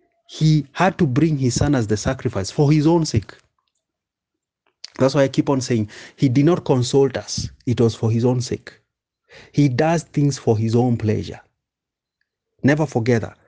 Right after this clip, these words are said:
God does things for his own pleasure.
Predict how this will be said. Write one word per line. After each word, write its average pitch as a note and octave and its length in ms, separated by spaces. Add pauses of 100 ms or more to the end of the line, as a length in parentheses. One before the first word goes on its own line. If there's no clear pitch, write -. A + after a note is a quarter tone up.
(640)
God D3 500 (100)
does A#2+ 300
things G#2 340
for G#2 220
his A2+ 200
own A#2+ 200
pleasure. F#2 380